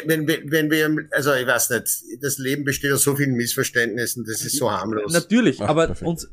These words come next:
Speaker 2: wir haben das auch schon öfter gesagt, uns taugt das ja auch, weil du das ja eher auch so ähnlich siehst wie wir.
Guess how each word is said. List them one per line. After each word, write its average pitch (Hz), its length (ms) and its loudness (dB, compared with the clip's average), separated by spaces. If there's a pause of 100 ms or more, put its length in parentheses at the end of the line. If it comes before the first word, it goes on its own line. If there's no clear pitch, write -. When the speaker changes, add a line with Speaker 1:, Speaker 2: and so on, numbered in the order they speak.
Speaker 2:
wir 143 180 2
haben 180 120 2
das 175 100 -4
auch 165 120 -6
schon 135 160 0
öfter 147 180 -4
gesagt, - 220 -6
uns 151 240 -10
taugt 143 240 2
das 151 80 -4
ja 160 80 -2
auch, 151 160 -4
weil 143 100 -2
du 156 80 -6
das 151 180 -4
ja 156 80 -2
eher 151 380 0 (460)
auch 139 120 -2
so 160 160 -2
ähnlich 151 360 -4
siehst 147 180 -8
wie 131 140 -2
wir. 127 260 0